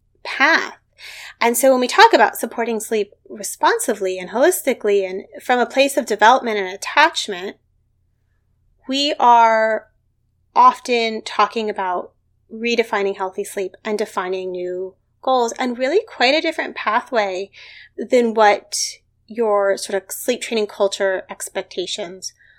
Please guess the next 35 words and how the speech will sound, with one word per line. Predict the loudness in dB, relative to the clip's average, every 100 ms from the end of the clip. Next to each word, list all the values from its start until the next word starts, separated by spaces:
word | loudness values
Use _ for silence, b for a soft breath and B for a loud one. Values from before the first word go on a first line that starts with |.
| b b _
are. | 2 4 0
So | -2 -2
it's | 0
not | 0 2
just | 0 0
about | -2 -2
the |
strategies. | -2 0 0 -2 -4 -6 -10 B B B
It's | -6 -4
not | -4
just | 0 4 4 4 -2 -2
about | 0 4 4 4 2 -4 -14 -16 _ _ _
being | 2 4
gentle | 0 2 -2
and |
responsive, | -4 -4 -6 -6 -6 -6 -8 -12 _ b b
but | -8 -8
it | -8
can | -8
be | -6 -4
about | -2 0 -2 -2
a | -6 -8
completely | -14 -14 -16 -8 -6 -4 -2
different | -2 -4 -8 -2
way | 0 2 0
of |
conceptualizing | -4 -8 -8 -8 -6 -6 -6 -10 -12 -18
what | -12 -4 -2
does | -2
it | -6
mean | -12 -12 -12
to | -14
support | -14 -10 -6 -6
healthy | -4 -6 -6 -8 -8 -12 -14 _ _ -16
sleep, | -8 -6 -8 _